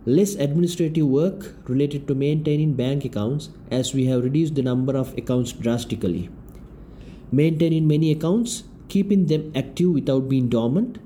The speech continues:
conducting the K Y C process has become laborious task for us with the addition of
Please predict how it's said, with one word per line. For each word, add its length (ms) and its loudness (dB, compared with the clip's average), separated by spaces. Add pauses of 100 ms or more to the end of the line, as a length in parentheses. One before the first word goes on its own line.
(240)
conducting 560 2
the 60 0
K 180 2
Y 140 2
C 160 -2
process 560 -2 (880)
has 160 0
become 560 0
laborious 520 2
task 320 0
for 140 0
us 300 -2 (140)
with 200 -2
the 80 2
addition 340 0
of 320 -4